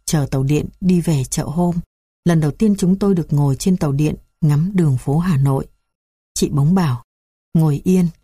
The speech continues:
không em nào được thò tay, thò đầu ra ngoài. Bao giờ tàu đỗ, chị bảo xuống mới được xuống." Đường phố Hà Nội đẹp, rợp bóng đèn hoa. Tàu điện đỗ ở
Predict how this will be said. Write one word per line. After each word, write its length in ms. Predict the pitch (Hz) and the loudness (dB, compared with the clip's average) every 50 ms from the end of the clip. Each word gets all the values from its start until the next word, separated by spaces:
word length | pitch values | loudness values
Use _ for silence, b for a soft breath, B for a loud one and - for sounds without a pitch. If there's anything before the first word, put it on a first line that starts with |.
| _ _ _ _ _ _ _ _ - | _ _ _ _ _ _ _ _ -6
không 220 | - 196 190 180 | -2 0 0 2
em 220 | - 175 175 165 160 | 2 2 2 2 2
nào 160 | 151 135 135 | 2 0 0
được 240 | 143 143 131 - - | -2 -4 -4 -4 -4
thò 260 | 160 165 147 131 131 | -2 0 0 0 -2
tay, 360 | - - 165 175 170 156 - - _ - | -2 -2 -2 0 -2 -2 -4 -8 _ -8
thò 300 | - 156 156 147 135 - | -2 0 0 0 0 -2
đầu 260 | 147 151 147 135 135 | 0 0 0 0 0
ra 140 | - 170 170 | 0 0 0
ngoài. 360 | 160 156 151 143 139 131 - - _ _ _ _ _ _ _ _ _ - | 2 2 2 0 0 -2 -4 -8 _ _ _ _ _ _ _ _ _ -4
Bao 180 | 160 160 160 151 | -2 -2 -2 -2
giờ 240 | - 160 143 131 - - | -2 -2 -2 -2 -4 -4
tàu 200 | 151 147 139 135 | -4 -2 0 0
đỗ, 280 | 139 147 - 190 240 247 - _ _ _ _ _ | 0 0 0 -2 -4 -4 -6 _ _ _ _ _
chị 180 | - - 202 190 | -2 -2 0 0
bảo 200 | - 156 139 127 | 0 -2 -2 -2
xuống 400 | - - - 160 156 175 208 247 - | -4 -2 0 2 2 2 0 0 0
mới 160 | - 180 208 | 2 0 2
được 140 | 196 185 - | 2 0 -2
xuống." 340 | - - 175 165 170 196 240 - _ _ _ _ _ _ _ _ _ _ - | -2 -2 0 0 0 0 -2 -4 _ _ _ _ _ _ _ _ _ _ 0
Đường 180 | 180 165 143 123 | 0 2 2 0
phố 240 | 117 - 147 147 | -2 -4 -2 -2
Hà 220 | 165 170 175 156 131 | -2 -2 -2 -2 0
Nội 200 | 127 139 - - - | 0 -2 -2 -4 -4
đẹp, 280 | 156 151 143 127 - _ _ _ _ _ _ _ _ _ - - | -2 -2 -2 -2 -4 _ _ _ _ _ _ _ _ _ -4 -2
rợp 140 | 160 151 - - - | -2 -2 -2 -4 -4
bóng 280 | 156 147 156 170 208 | -2 0 0 0 0
đèn 220 | 208 180 156 139 123 | 0 0 0 0 0
hoa. 420 | 120 151 180 180 180 185 180 175 - _ _ _ _ _ _ _ _ | 0 0 0 2 2 0 0 -2 -8 _ _ _ _ _ _ _ _
Tàu 160 | - 175 156 151 | -2 0 0 2
điện 200 | 156 156 151 - | 2 0 0 -2
đỗ 360 | - 156 151 - 170 220 - - - | -2 -4 -2 -2 -2 -4 -4 -4 -2
ở 140 | 175 165 | -2 -2